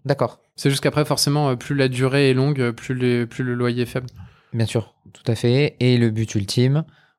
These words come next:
Speaker 1: rentrer en bourse.
Speaker 2: Euh, plus tard ? Ah, euh, on sait pas, on en a pas discuté avec Chanès.
Speaker 1: C'est vrai ?
Speaker 2: Non, on n'a pas discuté.
Speaker 1: Ou c'est stratégique, tu veux pas m'en parler ?
Speaker 2: Comment ?
Speaker 1: <laughs>
Speaker 2: Non, non, vraiment,
Speaker 1: Non, non, non, mais
Speaker 2: on en
Speaker 1: vous
Speaker 2: a pas
Speaker 1: l'avez,
Speaker 2: discuté.
Speaker 1: vous, vous l'avez dans un coin de votre tête, j'imagine. Pourquoi pas ?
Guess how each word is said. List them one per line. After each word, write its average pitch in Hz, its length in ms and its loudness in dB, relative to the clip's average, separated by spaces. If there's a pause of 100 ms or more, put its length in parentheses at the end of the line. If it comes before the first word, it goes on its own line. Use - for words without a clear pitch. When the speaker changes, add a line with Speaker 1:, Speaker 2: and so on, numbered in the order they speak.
Speaker 1:
rentrer 107 260 -2
en 110 60 0
bourse. - 360 -8 (1160)
Speaker 2:
Euh, 135 480 4
plus 151 160 0
tard ? 196 380 0
Ah, 156 260 2
euh, 127 320 -2
on 131 180 4
sait 135 140 0
pas, 135 100 2
on 143 80 2
en 135 80 4
a 127 60 2
pas 131 100 2
discuté 131 320 -2
avec 123 80 0
Chanès. 117 300 0 (560)
Speaker 1:
C'est 180 80 2
vrai ? 147 120 2 (340)
Speaker 2:
Non, 139 120 2
on 131 60 2
n'a 131 100 2
pas 131 100 0
discuté. 135 380 -2 (160)
Speaker 1:
Ou 117 100 -8
c'est - 140 -4
stratégique, 113 420 -2
tu 107 120 -12
veux 101 40 -6
pas 107 120 -6
m'en 101 140 -4
parler ? 98 280 -8
Speaker 2:
Comment ? 147 340 0 (160)
Speaker 1:
<laughs> - 520 -6
Speaker 2:
Non, 156 220 4
non, 202 160 4
vraiment, 147 120 2
Speaker 1:
Non, 131 160 4
non, 135 140 4
non, 135 160 4
mais 120 100 2
Speaker 2:
on 127 40 2
en - 0 -
Speaker 1:
vous - 20 2
Speaker 2:
a - 20 2
pas 123 60 2
Speaker 1:
l'avez, 120 220 2
Speaker 2:
discuté. 123 260 2
Speaker 1:
vous, 127 80 -6
vous 117 100 -2
l'avez 117 220 4
dans 113 180 0
un 113 100 -2
coin 113 160 -6
de 107 60 -6
votre 110 160 -4
tête, 120 180 -2
j'imagine. 113 400 -10 (140)
Pourquoi 135 200 -4
pas ? 156 240 -2